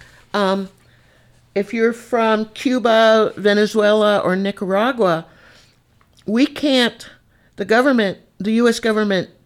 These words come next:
can't send those folks back to their home countries because of the violence and the, and, um, and the poverty and, and because,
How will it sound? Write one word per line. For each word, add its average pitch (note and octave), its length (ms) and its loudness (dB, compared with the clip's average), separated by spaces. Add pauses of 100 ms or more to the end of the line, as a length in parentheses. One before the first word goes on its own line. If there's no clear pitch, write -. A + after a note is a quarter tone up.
(140)
can't A#3+ 440 -4
send G#3 540 -2
those F#3 240 -4
folks - 420 -8
back - 360 -12
to F3+ 120 -6
their D#3 160 -8
home D#3+ 220 -10
countries - 640 -14 (460)
because F3+ 580 -4
of D#3 380 -2
the D#3+ 200 0
violence D3+ 760 -6 (120)
and D3+ 280 -6
the, C#3+ 240 -4 (560)
and, C#3+ 580 -2
um, A#2 420 -10 (420)
and C#3 300 -4
the B2+ 280 -2
poverty C#3 580 -4
and, B2+ 220 -10
and C3+ 220 -4
because, E3+ 520 -2